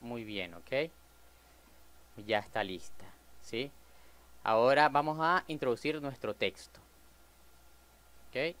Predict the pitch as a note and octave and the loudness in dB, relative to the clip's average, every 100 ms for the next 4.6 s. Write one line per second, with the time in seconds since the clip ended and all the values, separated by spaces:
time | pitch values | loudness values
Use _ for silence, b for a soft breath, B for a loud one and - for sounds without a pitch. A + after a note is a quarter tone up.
0 | - - G2+ G2+ G2+ G2 F#2 - F3+ C#3 | -8 -4 -2 -2 -4 -4 -2 4 2 4
1 | B2 G2+ F#2+ F#2 D#3 F#3+ G#3 A#2 G2+ A2 | 2 2 -2 -6 -2 -2 -2 -6 -4 -2
2 | A#2+ B2 - A2 G2+ G2 - G#2 - - | -2 -6 -6 -8 -6 -10 -8 -10 -10 -12
3 | - G2+ A2 A2+ - A#2 - G#2+ G2 F2+ | -12 -6 -6 -6 -4 -4 -4 -8 -8 -8
4 | G2+ F#2+ F2 - D#3+ | -8 -8 -6 0 0